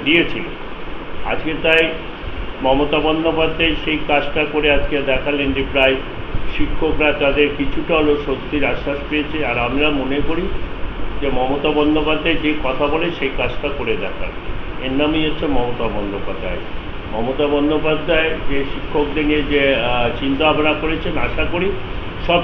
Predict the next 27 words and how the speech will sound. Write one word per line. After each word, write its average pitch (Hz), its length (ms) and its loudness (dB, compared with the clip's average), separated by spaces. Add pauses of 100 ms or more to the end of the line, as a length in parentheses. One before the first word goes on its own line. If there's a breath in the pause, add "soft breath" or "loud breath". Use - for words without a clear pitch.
শিক্ষকরা 175 460 0
তাদের 143 440 0
জায়গা, 131 300 2 (100)
যোগ্যস্থানে 135 680 0
তারা 131 120 -2 (120)
সেই 113 100 -2
জায়গাটা 131 360 -2 (100)
পাবে। - 420 -4 (600)
আমি 175 180 0 (100)
কি 190 140 -2
বললাম, 175 360 2
এর 170 140 2
নাম 170 220 2
হচ্ছে 175 220 0
মমতা 151 460 2
বন্দ্যোপাধ্যায়। 135 800 2 (960)
মমতা 165 440 4
বন্দ্যোপাধ্যায় 175 760 2
যেই 165 160 2
কাজটা - 480 0 (100)
করবেন 170 400 0
তা 160 260 4
যতক্ষণ 156 480 -2
না 165 180 2 (100)
সাকসেস - 340 -4
না 156 80 0
হবে, 156 320 2